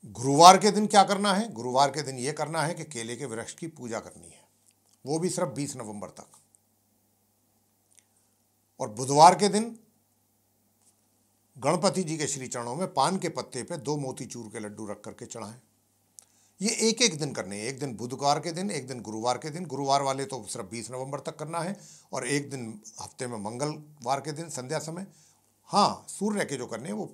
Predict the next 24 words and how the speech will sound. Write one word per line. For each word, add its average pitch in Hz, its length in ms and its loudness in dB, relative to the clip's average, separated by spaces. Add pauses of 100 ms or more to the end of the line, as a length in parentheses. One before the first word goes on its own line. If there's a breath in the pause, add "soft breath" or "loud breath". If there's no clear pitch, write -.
(240)
प्रतिदिन 117 400 -14
करने 82 260 -14
हैं 87 120 -20 (180)
प्रातःकाल। 95 440 -10 (1040 soft breath)
तो 135 60 -8
ये 165 180 2
थे 156 140 0
छोटे 135 280 -6
छोटे 107 240 -10
से 113 120 -10
उपाय, 147 360 0 (320 soft breath)
अगर 117 160 -6
आप 107 180 -2
करेंगे 175 340 -6
तो 139 140 -6
आप 104 280 -4 (760)
कष्टों 127 340 -4
से 196 240 -8 (340)
आपको 110 260 -6
मुक्ति 143 300 -10
मिलेगी। 87 380 -16 (2250)
तो 143 60 -6
ये 202 160 6
था 180 180 8